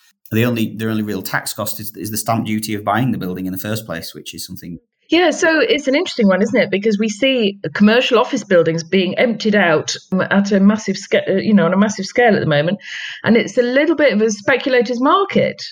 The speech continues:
Speaker 2: at the moment, isn't it? 'Cause nobody knows whether people are going to return to traditional ways of working. But I would imagine there's some,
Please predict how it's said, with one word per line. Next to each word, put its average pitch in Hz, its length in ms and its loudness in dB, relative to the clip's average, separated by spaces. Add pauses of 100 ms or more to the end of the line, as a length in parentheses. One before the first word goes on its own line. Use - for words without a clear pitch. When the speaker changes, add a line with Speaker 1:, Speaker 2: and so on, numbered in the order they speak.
Speaker 2:
at 185 80 -4
the 185 80 0
moment, 202 240 4
isn't 233 160 -2
it? 175 160 2
'Cause 196 100 -6
nobody 208 320 4
knows 196 400 4
whether 185 380 0 (100)
people 196 240 2
are 175 60 0
going 175 240 2
to 175 120 -10
return 196 580 2
to 170 200 0
traditional 175 400 -2
ways 170 240 4
of 165 80 -6
working. 175 400 2 (380)
But 202 100 2
I 226 80 6
would 220 160 4
imagine 233 520 2
there's 190 280 2
some, 208 240 6